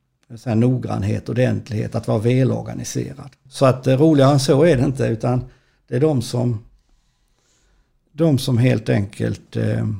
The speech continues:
lägger stor vikt vid, eh,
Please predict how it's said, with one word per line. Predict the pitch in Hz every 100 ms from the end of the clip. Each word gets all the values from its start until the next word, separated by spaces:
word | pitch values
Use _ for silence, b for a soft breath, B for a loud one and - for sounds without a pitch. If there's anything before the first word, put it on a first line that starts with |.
| 92 _ _ _ _ -
lägger | 131 131
stor | - 175 123
vikt | 113 123 - - -
vid, | 113 107 98
eh, | - 127